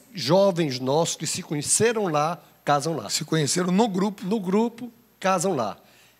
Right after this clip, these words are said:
Speaker 1: E quando eles começam a namorar um pouco mais sério, a gente já começa a, a acompanhá-los. Então, além dos grupos de noivos, de, de recém-casados, grupos de casais, nós temos grupos abertos também.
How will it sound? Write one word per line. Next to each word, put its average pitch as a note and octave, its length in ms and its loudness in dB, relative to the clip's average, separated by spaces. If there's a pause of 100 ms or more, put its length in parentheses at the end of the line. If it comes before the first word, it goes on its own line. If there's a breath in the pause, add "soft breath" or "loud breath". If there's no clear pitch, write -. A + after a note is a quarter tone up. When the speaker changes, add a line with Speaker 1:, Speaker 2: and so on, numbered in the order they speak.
(100)
Speaker 1:
E E3 120 -2
quando G3 280 -4
eles F3+ 140 -4
começam G3 340 -6
a - 20 -8
namorar D3+ 360 -4
um C3 60 -8
pouco C#3+ 260 -14
mais D#3+ 160 -8
sério, D3+ 560 -8 (240 soft breath)
a A#2+ 80 -12
gente C3 180 -8
já C3+ 80 -8
começa B2+ 460 -8
a, A#2 280 -10
a G#2+ 40 -6
acompanhá-los. F#2+ 880 -10 (460 soft breath)
Então, D3 260 -4
além C#3+ 240 -4
dos C#3+ 180 -8
grupos A#2 380 -8
de A2 120 -10
noivos, A#2+ 560 -4
de, A2 280 -10
de G#2 120 -16
recém-casados, A2 800 -8
grupos A#2+ 240 -16
de B2 100 -10
casais, A#2 680 -6 (420 soft breath)
nós - 140 -12
temos A2 220 -8
grupos B2+ 480 -8
abertos A2 500 -10
também. G#2 440 -12